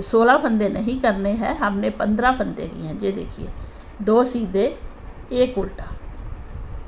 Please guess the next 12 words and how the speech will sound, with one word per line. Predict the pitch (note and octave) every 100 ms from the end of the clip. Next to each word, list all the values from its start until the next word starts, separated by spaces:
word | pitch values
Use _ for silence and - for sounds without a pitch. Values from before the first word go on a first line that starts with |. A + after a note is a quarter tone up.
| - - - -
एक | A#3+ B3
सीधा, | - A3 G3+ A3
उल्टा, | G#3 G3 F#3 F#3+
सीधा, | G3+ G3+ F#3+ G3+ G3+
उल्टा, | F#3+ F3+ F#3 F#3+
सीधा, | - G3+ G3 G3
उल्टा, | F#3+ F#3 F#3+ F#3+
सीधा, | F3+ G3+ F#3 G3 G3+ G3 G3 G3 F#3+ - G3 G3+ G3+
उल्टा | G3+ F#3+ A3 A3
और | G#3 G3+ G3
दो | F#3 F#3+ C4+ G4
सीधे। | - - G#3 G3+